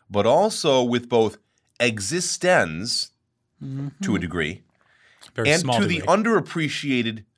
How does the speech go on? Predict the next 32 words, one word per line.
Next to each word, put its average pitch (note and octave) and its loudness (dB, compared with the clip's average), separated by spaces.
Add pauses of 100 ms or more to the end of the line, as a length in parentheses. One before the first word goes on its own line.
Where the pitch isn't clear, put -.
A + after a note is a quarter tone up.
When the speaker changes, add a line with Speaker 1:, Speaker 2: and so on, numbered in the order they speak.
(120)
Speaker 1:
The B2 0
Thirteenth B2 -2
Floor. - -6 (1160)
Speaker 2:
I've G#2+ -6
never C#3 -2
seen D#3 -2
The C3+ -4
Thirteenth G#2+ 4
Speaker 1:
I've - 0
not G2 4
Speaker 2:
Floor. F#2 -8
Speaker 1:
seen E2+ -6
it C#2+ -8
either. D#2 -4 (600)
And A#2 2
it's B2+ -4
a D3 -4
bit A#3 2
of C#4 0
a C4 -2
stretch, - 2 (100)
Speaker 2:
Yeah. G2+ -10 (180)
Speaker 1:
but C3+ 2
two C4+ 0
of A3+ -2
the A3+ 0
most F#3+ 2
seminal G#3 2
works D3+ 2
of C3 -2
science B2+ 0
fiction, F#2 -6